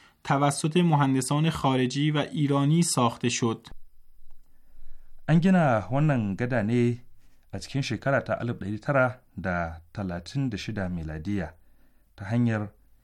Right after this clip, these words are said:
Speaker 2: injiniyoyi na ƙasashen waje da kuma Iraniyawa. Me yasa suke kiran wannan gada da gadar Versailles? Versailles sunan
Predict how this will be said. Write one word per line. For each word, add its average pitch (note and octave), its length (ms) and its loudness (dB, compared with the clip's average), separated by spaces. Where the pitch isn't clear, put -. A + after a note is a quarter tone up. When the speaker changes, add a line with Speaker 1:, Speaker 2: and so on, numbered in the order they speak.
Speaker 2:
injiniyoyi A#2 840 2
na A#2 120 -2
ƙasashen A2 460 -6
waje F2 240 -2
da E2 80 -6
kuma F2 340 -6
Iraniyawa. F2 560 -2
Me A#2+ 100 4
yasa D#3+ 280 4
suke D3 280 -2
kiran C3 440 2
wannan A#2 360 2
gada A#2+ 440 0
da F#2+ 180 -4
gadar A2+ 380 0
Versailles? F2 560 -4
Versailles B2+ 600 0
sunan D#3+ 440 4